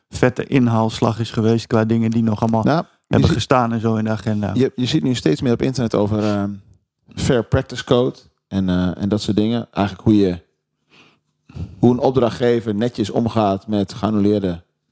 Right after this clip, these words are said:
Speaker 1: Mhm.
Speaker 2: voorstellingen en dingen
Speaker 1: Ja.
Speaker 2: en workshops. Ja, en dan ben je toch een beetje afhankelijk van hoe netjes de
Speaker 1: Ja.
Speaker 2: opdrachtgever, opdrachtgevers van de laatste paar jaar zijn.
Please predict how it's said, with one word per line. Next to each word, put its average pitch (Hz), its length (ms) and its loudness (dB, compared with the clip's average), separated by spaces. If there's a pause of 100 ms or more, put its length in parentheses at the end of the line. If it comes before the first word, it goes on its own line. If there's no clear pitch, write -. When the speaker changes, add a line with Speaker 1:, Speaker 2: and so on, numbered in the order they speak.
(180)
Speaker 1:
Mhm. 120 360 2
Speaker 2:
voorstellingen 107 720 0
en 95 140 -2
dingen 107 240 2
Speaker 1:
Ja. 98 120 -2
Speaker 2:
en 95 120 -2
workshops. 104 540 0 (880)
Ja, 98 180 2
en 104 100 0
dan 110 160 0
ben 120 80 2
je 120 80 -2
toch - 140 -2
een 135 80 -8
beetje 117 240 0
afhankelijk 120 440 -6
van 110 220 0
hoe 127 160 0
netjes 123 680 -4 (380)
de - 100 -4
Speaker 1:
Ja. 160 160 4
Speaker 2:
opdrachtgever, 113 720 0 (140)
opdrachtgevers 107 500 2
van 120 100 -2
de 104 60 2
laatste 110 280 0
paar 113 120 2
jaar 107 220 2
zijn. 104 340 -6